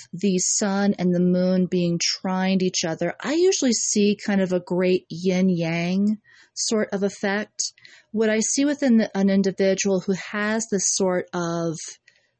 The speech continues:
you know, an aspect is that this person is well balanced both within their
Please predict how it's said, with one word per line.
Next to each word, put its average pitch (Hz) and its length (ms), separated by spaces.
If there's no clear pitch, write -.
you 185 220
know, 180 260
an 190 140
aspect 175 800
is 214 240
that 202 460
this 254 160
person 294 340
is 302 140
well 202 260
balanced 190 560
both 202 340
within 190 680
their 175 640